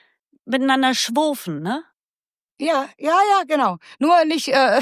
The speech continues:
Speaker 2: <laughs> Seite-, also Schlagercafé, ich war übrigens noch nie da. Ich muss da unbedingt
Speaker 1: Ist
Speaker 2: jetzt
Speaker 1: ja auch
Speaker 2: mal
Speaker 1: noch
Speaker 2: hin.
Speaker 1: ganz neu, ist erst jetzt April auch.
Speaker 2: Ja.
Speaker 1: Ja.
Speaker 2: Aber das ist jetzt, also die Bilder, die ich da gesehen hab, waren, also wenn da mal so ein,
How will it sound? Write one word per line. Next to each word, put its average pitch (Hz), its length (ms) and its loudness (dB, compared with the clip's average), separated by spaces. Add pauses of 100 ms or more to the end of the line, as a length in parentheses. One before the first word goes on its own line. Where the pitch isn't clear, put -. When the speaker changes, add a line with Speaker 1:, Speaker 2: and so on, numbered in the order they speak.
(160)
Speaker 2:
<laughs> - 200 -10
Seite-, - 260 -2 (220)
also 208 160 -2
Schlagercafé, 220 460 0
ich - 120 -6
war 180 160 0
übrigens 196 260 -4
noch 180 120 -2
nie 247 320 2
da. 170 260 0 (240)
Ich 170 100 -18
muss 214 160 -10
da 202 60 -8
unbedingt 214 300 -6
Speaker 1:
Ist 220 60 -6
Speaker 2:
jetzt 214 80 -2
Speaker 1:
ja 196 40 2
auch 202 40 2
Speaker 2:
mal 190 80 0
Speaker 1:
noch 170 60 -2
Speaker 2:
hin. 202 80 -2
Speaker 1:
ganz 196 220 -2
neu, 214 180 -4
ist 170 100 -12
erst 185 220 -14
jetzt 202 140 -12
April 202 320 -12
auch. 202 140 -8
Speaker 2:
Ja. 233 540 2 (180)
Speaker 1:
Ja. 208 140 -10 (200)
Speaker 2:
Aber 202 240 0
das 196 180 -8
ist 196 140 -10
jetzt, 156 160 -8
also 175 200 -8
die 156 120 -8
Bilder, 185 240 0
die 170 80 -4
ich 165 60 -8
da 165 100 -8
gesehen 151 300 -6
hab, 147 160 -10
waren, 123 300 -6
also 165 160 -8
wenn 220 100 2
da 240 80 6
mal 226 160 2
so 226 80 2
ein, 214 120 4